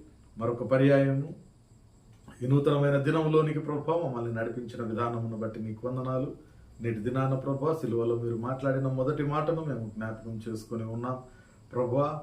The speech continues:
తెలియక చేసిన ప్రతి పాపమునకు క్షమాపణ ఉందనే ఒక నిరీక్షణను ప్రభా మాకు అనుగ్రహించిన విధానమును బట్టి నీకు వందనాలు చెల్లించుకుంటూ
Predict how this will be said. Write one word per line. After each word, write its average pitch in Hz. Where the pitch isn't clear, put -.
తెలియక 123
చేసిన 127
ప్రతి 127
పాపమునకు 151
క్షమాపణ 160
ఉందనే 165
ఒక 123
నిరీక్షణను 147
ప్రభా 139
మాకు 120
అనుగ్రహించిన 117
విధానమును 123
బట్టి 120
నీకు 110
వందనాలు 120
చెల్లించుకుంటూ 135